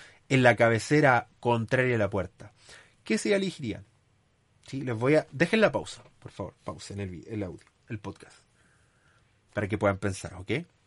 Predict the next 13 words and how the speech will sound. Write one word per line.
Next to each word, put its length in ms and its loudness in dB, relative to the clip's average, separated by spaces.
Ok, 160 -4
si 140 -4
ya 160 8
pensaron 680 0
y 100 -4
ya 140 4
pusieron 360 -6
pausa, 500 2
deberían 380 4
sentarse 800 -2
a 240 2
mano 380 -4
derecha 600 -2